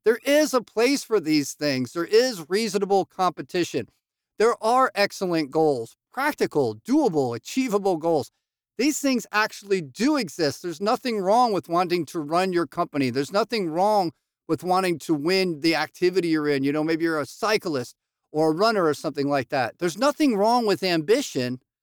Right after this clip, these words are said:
that stays within the scope of reality, you know, the objective reality that you're looking for. Goes on, we no longer strive to dominate or rule those about us in order to gain self-importance.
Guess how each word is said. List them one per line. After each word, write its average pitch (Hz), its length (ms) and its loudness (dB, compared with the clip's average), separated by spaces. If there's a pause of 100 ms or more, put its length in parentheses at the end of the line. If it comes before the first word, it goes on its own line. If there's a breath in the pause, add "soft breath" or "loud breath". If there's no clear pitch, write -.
(520)
that 170 160 -4
stays 233 400 -2
within 202 280 0
the 165 100 -2
scope 196 400 -2
of 151 160 -4
reality, 139 600 0
you 127 60 -4
know, 147 160 2
the 143 140 0
objective 220 500 -4
reality 139 480 0 (580)
that 139 160 -4
you're 160 120 0
looking 147 340 0
for. 101 320 -14 (760)
Goes 175 200 2
on, 160 200 4
we 170 80 2
no 196 200 6
longer 190 320 4
strive 180 420 0
to 151 80 -4
dominate 185 540 2
or 147 80 0
rule 220 320 0
those 170 260 2
about 151 320 0
us 190 180 -2
in 143 80 -2
order 190 240 2
to 180 100 -2
gain 165 320 -2
self-importance. 190 1000 -6